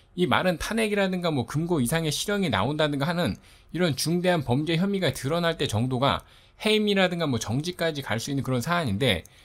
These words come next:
이거는 뭐 총장이 아니라 일반 검사들도 중징계가 이렇게까지 나오기는 힘들 텐데,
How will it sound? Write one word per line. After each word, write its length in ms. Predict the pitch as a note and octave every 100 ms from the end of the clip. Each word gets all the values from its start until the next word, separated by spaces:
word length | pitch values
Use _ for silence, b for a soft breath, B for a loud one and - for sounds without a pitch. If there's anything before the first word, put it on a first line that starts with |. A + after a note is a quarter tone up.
| B B -
이거는 240 | F3+ G#3+
뭐 100 | F3+
총장이 400 | D3 G#3 G#3 G3+
아니라 260 | B2+ A#2+ D3+
일반 380 | C#3 F3+ G3 E3+
검사들도 720 | G2+ C3 F3+ D#3+ C3 D3 - B B -
중징계가 580 | - E3+ F3+ F3+ E3+ B2
이렇게까지 580 | B2+ F3 F#3 F#3 E3
나오기는 420 | C3+ G2 C3 D3+ C#3
힘들 340 | - G2+ G#2
텐데, 480 | D#3 A#2+ A2 G#2